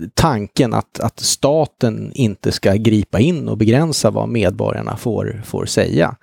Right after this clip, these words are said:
Antingen genom att hindra dem på förhand, genom att, det man brukar kalla för censurera, att man kräver att man lämnar in saker innan det publiceras för granskning, eller att man försöker hindra det som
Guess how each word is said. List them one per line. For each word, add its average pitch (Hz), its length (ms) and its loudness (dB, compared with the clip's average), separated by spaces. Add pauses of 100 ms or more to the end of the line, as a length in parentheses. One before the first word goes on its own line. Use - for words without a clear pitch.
(360)
Antingen 117 480 0
genom 208 300 2
att 165 100 4
hindra 117 440 2
dem 117 180 -2
på 110 100 2
förhand, 110 640 2
genom 110 300 0
att, 98 140 -6
det 117 140 -2
man 107 120 -4
brukar 110 200 0
kalla 98 220 2
för 98 100 -2
censurera, 110 1000 2
att 95 180 -4
man 104 200 -10
kräver 110 500 4
att 95 140 -2
man 104 180 2
lämnar 107 300 2
in 113 240 2
saker 104 460 -2
innan 104 300 -2
det 104 80 -2
publiceras 101 760 0
för 110 80 -4
granskning, 107 720 0
eller 101 180 2
att 101 80 -4
man 107 160 -4
försöker - 280 -2
hindra 123 560 2
det 98 160 0
som 107 240 -6